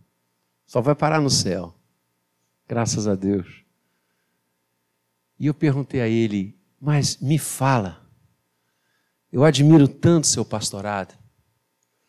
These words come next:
seu ministério, a sua trajetória." E ele disse, "Vladimir, eu tinha uma caminhada muito diferente.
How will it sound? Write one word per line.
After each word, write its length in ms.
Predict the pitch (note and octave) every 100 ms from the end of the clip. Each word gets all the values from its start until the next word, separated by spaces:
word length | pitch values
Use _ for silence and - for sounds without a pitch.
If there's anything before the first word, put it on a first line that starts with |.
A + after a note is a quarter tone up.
| _ _ _ _ _ _ _
seu 320 | - - C3
ministério, 720 | B2 A2+ F#2+ - - A#2+ A2+ F#2+
a 60 |
sua 500 | F2+ - A#2+ G#2+ F2+ _ _ _ _ _ _
trajetória." 880 | - C#3 B2 A2+ - A2+ A2 G2+ F2 _ _ _ _ _ _ _ _ _ _ _ _ _ _ _ -
E 80 | A2+
ele 160 | A2+
disse, 320 | G#2 A#2 -
"Vladimir, 720 | B2 C3 A#2+ A#2+ B2+ G#2+ - _ _ _ _ _ _ _ _ _ _ _ _ _
eu 120 | A#2+
tinha 460 | A#2+ C3+ B2+ A#2+ A2+ _ _ _ _
uma 220 | A2+ A#2+
caminhada 600 | - A#2+ A2+ A2 A2+ G#2+
muito 400 | G#2+ A#2 B2+ A2+
diferente. 680 | - - F#2 E2+ E2 -